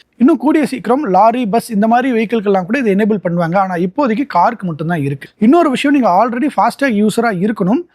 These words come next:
உங்க ஃபோன் நம்பரும் ஃபாஸ்டேகும் சிங்க் ஆயிருக்கணும். அப்படி சிங்க் ஆயிருந்ததுன்னா இந்த ஆப் ஆட்டோமேட்டிக்கா உங்க நம்பர் கண்ட்ரோல்ல என்னென்ன கார் இருக்கு, எந்தெந்த நம்பர்ஸ்லாம் இருக்குன்னு பார்த்து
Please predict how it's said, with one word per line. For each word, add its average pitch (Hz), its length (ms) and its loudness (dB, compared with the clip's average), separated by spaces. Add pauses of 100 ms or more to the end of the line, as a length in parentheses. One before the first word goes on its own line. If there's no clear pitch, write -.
(160)
உங்க 262 200 2
ஃபோன் 302 380 0
நம்பரும் 240 320 0
ஃபாஸ்டேகும் 233 480 0
சிங்க் 247 280 0
ஆயிருக்கணும். 202 280 -2
அப்படி 190 180 -2
சிங்க் 269 260 0
ஆயிருந்ததுன்னா 214 480 0 (180)
இந்த 240 260 2
ஆப் 196 340 0
ஆட்டோமேட்டிக்கா 202 640 0 (340)
உங்க 277 380 4
நம்பர் 226 280 0
கண்ட்ரோல்ல 214 360 -2
என்னென்ன 220 340 2
கார் 202 280 2
இருக்கு, 185 340 0
எந்தெந்த 214 280 2
நம்பர்ஸ்லாம் 196 520 0
இருக்குன்னு 190 340 -2
பார்த்து 175 400 -2